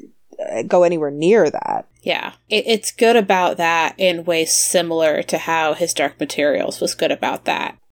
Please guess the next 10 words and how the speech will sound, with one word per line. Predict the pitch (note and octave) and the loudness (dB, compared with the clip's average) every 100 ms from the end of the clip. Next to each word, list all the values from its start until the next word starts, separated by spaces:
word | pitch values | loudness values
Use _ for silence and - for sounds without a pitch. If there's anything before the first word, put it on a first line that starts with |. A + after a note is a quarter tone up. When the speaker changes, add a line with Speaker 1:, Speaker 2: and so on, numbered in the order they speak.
| - | 2
Speaker 1:
Oh, | C#4+ | 4
Speaker 2:
with | G3 | 4
Speaker 1:
yeah, | G3+ | 2
Speaker 2:
having | C3+ E3 E3 | 0 -4 -4
those | - | -2
Speaker 1:
absolutely. | - - D#3+ D3+ - C#3+ | -2 0 0 0 0 0
Speaker 2:
levels. | D3+ - - _ - | -2 -4 -8 _ -6
Yep. | F3+ - _ B3 | -4 -6 _ -4
All | B3 | -2
right. | F#3 F#3+ F3+ - | 2 2 2 -2